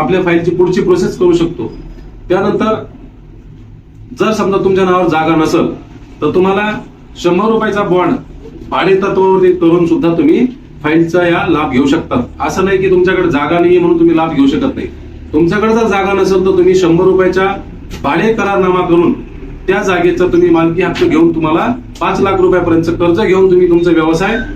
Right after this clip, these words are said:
उभा करू शकता मित्रांनो. आता याच्यामध्ये तुम्हाला असं वाटतं की व्यवसाय काय काय करायचे असेल तर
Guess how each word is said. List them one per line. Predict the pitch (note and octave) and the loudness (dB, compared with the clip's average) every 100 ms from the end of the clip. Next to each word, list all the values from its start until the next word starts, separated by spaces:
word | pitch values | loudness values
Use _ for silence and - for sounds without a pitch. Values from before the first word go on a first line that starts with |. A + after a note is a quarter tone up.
| - | -2
उभा | E3 G#3 | 0 2
करू | F#3+ | 2
शकता | F#3+ F3+ F3 | 2 0 0
मित्रांनो. | D3+ B2 G2+ F#2+ - - - - - - | 0 -2 -4 -4 -8 -12 -12 -12 -12 -8
आता | C#3+ F#3+ | -2 0
याच्यामध्ये | F#3+ G#3 G#3+ G3+ | 0 0 0 0
तुम्हाला | G#3 G#3 | -2 -2
असं | G#3 G3 G#3+ | -2 -2 -2
वाटतं | F3+ G3+ | -2 -2
की | G#3+ | 0
व्यवसाय | E3 E3+ G#3+ A#3 | 2 2 2 0
काय | A3 G#3+ | 0 -2
काय | G#3 | -2
करायचे | G3+ G3+ G3 F#3+ | -2 -2 0 0
असेल | - G3 G3+ - - | 0 -2 -4 -10 -10
तर | D#3+ | -6